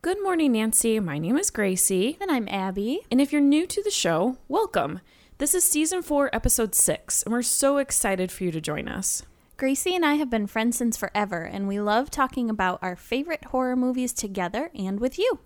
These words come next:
Speaker 1: All while drinking a nice cup of coffee.
Speaker 2: Today we'll be discussing the two thousand seven exploitation horror film, Death Proof.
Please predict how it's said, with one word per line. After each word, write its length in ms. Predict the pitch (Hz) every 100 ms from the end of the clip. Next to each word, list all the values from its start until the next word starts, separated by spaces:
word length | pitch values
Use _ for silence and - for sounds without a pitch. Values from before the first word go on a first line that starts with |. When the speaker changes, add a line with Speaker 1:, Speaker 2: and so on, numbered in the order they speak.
| -
Speaker 1:
All 220 | 208 262
while 180 | 302 277
drinking 400 | 214 220 240 208
a 80 | 156
nice 480 | 156 185 349 -
cup 220 | - 339 349
of 140 | -
coffee. 560 | 190 170 - 104 185 185 - - - _ -
Speaker 2:
Today 300 | 269 262 277
we'll 140 | 349
be 160 | 330 285
discussing 580 | 247 - 233 220 233 214
the 80 |
two 240 | 196 - 330
thousand 480 | - 262 254 240 226
seven 420 | 202 190 190 190
exploitation 840 | 247 - - 226 196 214 202 - 196
horror 340 | 202 190 175
film, 440 | 180 190 180 214 254 -
Death 280 | 330 330 -
Proof. 460 | 185 - - -